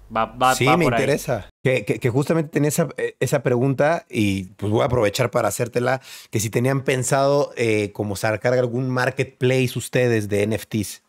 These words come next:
Speaker 1: Sí, este,
Speaker 2: ¿Sí?
Speaker 1: la, de hecho, ya se, ya se, se sal-, salieron más de un artículo sobre, sobre el tema.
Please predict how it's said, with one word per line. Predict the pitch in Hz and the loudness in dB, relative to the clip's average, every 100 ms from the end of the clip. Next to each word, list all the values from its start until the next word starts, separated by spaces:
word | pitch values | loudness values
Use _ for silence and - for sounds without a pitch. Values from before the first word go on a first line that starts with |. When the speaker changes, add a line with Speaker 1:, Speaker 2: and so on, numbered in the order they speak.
| _ - - - - - | _ -20 -20 -20 -20 -20
Speaker 1:
Sí, | - 131 95 - - - | -12 -12 -12 -18 -20 -20
este, | - 104 - - 104 101 98 | -14 -14 -14 -10 -10 -8 -6
Speaker 2:
¿Sí? | 95 123 202 - - - - | 0 2 2 -2 -14 -16 -18
Speaker 1:
la, | - 120 110 104 101 101 98 127 | -10 -4 -4 -4 -8 -12 -16 -8
de | 131 | -8
hecho, | 131 | -8
ya | 123 131 | -8 -6
se, | 123 139 120 110 107 101 98 104 110 - - - - - - | -6 -6 -4 -6 -8 -12 -14 -16 -20 -20 -20 -20 -20 -20 -14
ya | 123 | -12
se, | 110 117 104 101 95 98 92 - | -8 -8 -8 -8 -12 -16 -20 -20
se | - 107 | -16 -16
sal-, | - 104 107 | -10 -10 -10
salieron | 110 110 113 123 123 | -12 -8 -6 -6 -6
más | 113 120 | -4 -6
de | 120 | -6
un | 120 | -10
artículo | 110 - 120 143 151 185 - - - | -10 -12 -16 -10 -8 -8 -10 -20 -20
sobre, | - - 107 104 101 98 95 104 | -18 -12 -10 -10 -10 -12 -14 -16
sobre | - 107 104 | -12 -10 -8
el | 101 98 | -10 -10
tema. | 113 131 175 | -10 -8 -10